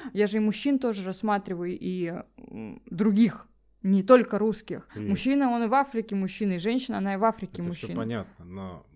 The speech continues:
Speaker 2: ты сказала, что европейские мужчины выглядят лучше, чем русские. Согласна?
Speaker 1: Да, ну нет, есть
Speaker 2: Соответственно,
Speaker 1: такое.
Speaker 2: мы же начали говорить тогда уже о русских мужчинах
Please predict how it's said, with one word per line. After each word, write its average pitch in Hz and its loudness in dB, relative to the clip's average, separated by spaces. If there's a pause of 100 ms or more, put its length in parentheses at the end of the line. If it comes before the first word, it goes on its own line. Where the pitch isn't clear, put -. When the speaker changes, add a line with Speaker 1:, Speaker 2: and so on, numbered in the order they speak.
(180)
Speaker 2:
ты 104 -8
сказала, 98 -8
что - -12
европейские 104 -6
мужчины 143 -4
выглядят 104 -6
лучше, 113 -8
чем 101 -6
русские. 92 -10
Согласна? 107 -8 (100)
Speaker 1:
Да, 190 4
ну 202 4
нет, 202 4
есть 214 6
Speaker 2:
Соответственно, 226 2
Speaker 1:
такое. - -2
Speaker 2:
мы 104 -4
же 151 -6
начали 151 -4
говорить 127 -4
тогда 127 -4
уже 120 -6
о 117 -4
русских - -10
мужчинах 82 -12